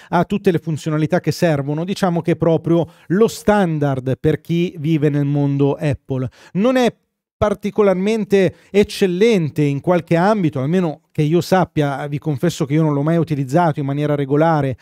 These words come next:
non, ehm, non vivendo nell'ecosistema Apple, però insomma non mi risulta avere delle funzionalità che lo rendono diverso rispetto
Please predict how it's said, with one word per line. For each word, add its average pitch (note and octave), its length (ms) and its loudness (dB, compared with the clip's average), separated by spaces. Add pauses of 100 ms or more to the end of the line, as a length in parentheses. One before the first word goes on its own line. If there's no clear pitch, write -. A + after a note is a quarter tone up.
(240)
non, D#3+ 380 2
ehm, C#3+ 500 0
non F3 200 2
vivendo D#3 420 2
nell'ecosistema C#3+ 720 -2
Apple, D#3+ 420 0 (240)
però G3 180 2
insomma C#3 400 -2 (220)
non G3 160 0
mi G#3 100 4
risulta E3+ 420 2
avere D#3+ 240 2
delle D3+ 180 -2
funzionalità D3+ 920 -2
che D3+ 240 0
lo D3+ 140 0
rendono D#3 560 0
diverso D3+ 640 0
rispetto C#3+ 720 -2